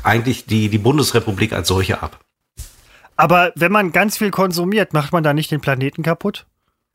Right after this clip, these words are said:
Speaker 1: Ja, es kommt drauf an, was du, äh, konsumierst. Ähm, aber wir, wenn wir jetzt, wenn unser Ideal plötzlich wäre, wir konsumieren nicht mehr, ähm, dann würde die Wirtschaft zusammenbrechen und, äh, das freut auch den letzten Öko nicht mehr,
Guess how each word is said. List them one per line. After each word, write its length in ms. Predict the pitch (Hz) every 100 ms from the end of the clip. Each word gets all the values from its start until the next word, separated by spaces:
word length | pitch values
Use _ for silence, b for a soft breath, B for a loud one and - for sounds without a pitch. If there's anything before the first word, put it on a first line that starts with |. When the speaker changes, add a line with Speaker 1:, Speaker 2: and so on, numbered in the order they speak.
| - B B B
Speaker 1:
Ja, 80 | -
es 100 | 523
kommt 160 | 403 147
drauf 140 | 120
an, 380 | 147 135 147 127
was 140 | 147
du, 220 | 202 147 -
äh, 120 | 131
konsumierst. 760 | 135 120 117 120 104 - -
Ähm, 640 | - 98 95 95 92 87 - -
aber 360 | - 101 110 95
wir, 180 | 120 101
wenn 160 | 117
wir 80 | 127
jetzt, 400 | 127 - - 135
wenn 140 | 120 147
unser 300 | 175 170 156
Ideal 420 | 127 127 143 170
plötzlich 360 | 135 131 127
wäre, 280 | 113 127 120
wir 100 | 110
konsumieren 540 | - 117 107 104 170 131
nicht 160 | 98
mehr, 340 | 92 92 143 185 b b b b -
ähm, 320 | 110 113 113
dann 180 | 117 120
würde 140 | 127
die 60 | 110
Wirtschaft 320 | 147 139 -
zusammenbrechen 680 | 110 107 127 139 139 165
und, 340 | 160 123 117 -
äh, 140 | 131
das 200 | 117 120
freut 360 | - 127 143 -
auch 140 | 131
den 180 | - 110
letzten 500 | 120 - - 123 123
Öko 400 | - 175 180 101
nicht 240 | 87 85 -
mehr, 360 | 92 107 170